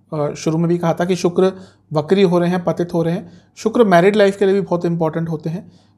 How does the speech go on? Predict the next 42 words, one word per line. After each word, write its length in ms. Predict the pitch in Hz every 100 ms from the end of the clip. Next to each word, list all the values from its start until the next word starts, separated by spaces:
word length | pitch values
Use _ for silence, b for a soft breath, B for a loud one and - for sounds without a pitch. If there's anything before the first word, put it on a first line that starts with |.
| -
तो 160 | - -
overall 380 | 208 254 247 254
सभी 340 | - 190 247
के 120 | 233
लिए 100 | 220
थोड़ा 260 | 226 202 190
सा 220 | 185 302
सेंसिटिव 560 | - 190 175 190 190 185
ये 60 |
महीना 320 | 175 165 170 170
रहेगा, 260 | 165 165
क्योंकि 220 | 190 190
शुक्र 260 | 180 196 202
वक्री 340 | 156 151 180
भी 120 | 196 185
हैं, 300 | 208 - B B B -
पतित 280 | 185 202 202
भी 140 | 185
हो 140 | 175 170
गए 100 | 170
हैं, 140 | 196
तो 80 | 196
मैरिड 340 | 160 160 214
लाइफ 240 | 196 180 180
में 180 | 202 285 b b b b -
थोड़े 180 | 269 285
बहुत 240 | 220 214 214
उतार 240 | 185 175
चढ़ाव 320 | 180 175 180
अवश्य 260 | 156 - 143
आएंगे। 300 | 143 147 165 - -
सप्तम 400 | - 175 220 220
भाव 220 | 208 208
मैरिड 240 | 185 190
स्थान, 360 | - - 180 180 B B B
मैरिड 220 | 180 180
लाइफ 160 | 180 175
के 100 | 175
लिए 80 | 160
देखा 240 | 156 165
जाता 220 | 160 156
है, 180 | 156